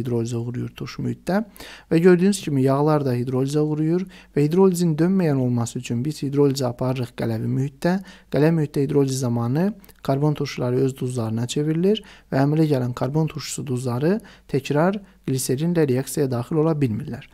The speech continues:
Məhz bizə burada lazım olan, bax, bu gördüyünüz karbon turşularının natrium duzlarıdır. Natrium duzları sabunu, yəni bərk sabunu əmələ gətirir. İndi biz danışacağıq ki,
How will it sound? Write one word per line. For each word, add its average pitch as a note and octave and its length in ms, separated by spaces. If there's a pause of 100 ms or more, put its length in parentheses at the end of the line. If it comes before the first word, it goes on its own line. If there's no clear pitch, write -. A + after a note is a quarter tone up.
(360)
Məhz F3 220
bizə G3 240
burada F#3 260
lazım B2+ 360
olan, F3 280
bax, D#3+ 220
bu F3 100
gördüyünüz C#3+ 600
karbon D3+ 360
turşularının C#3 720
natrium D3+ 480
duzlarıdır. A#2+ 560 (540)
Natrium F#3+ 400
duzları C#3 380
sabunu, C3+ 500
yəni B2+ 260
bərk A#2 220
sabunu C#3+ 340
əmələ E3 300
gətirir. G3+ 400 (280)
İndi E3 200
biz E3+ 160
danışacağıq E3 560
ki, C3 100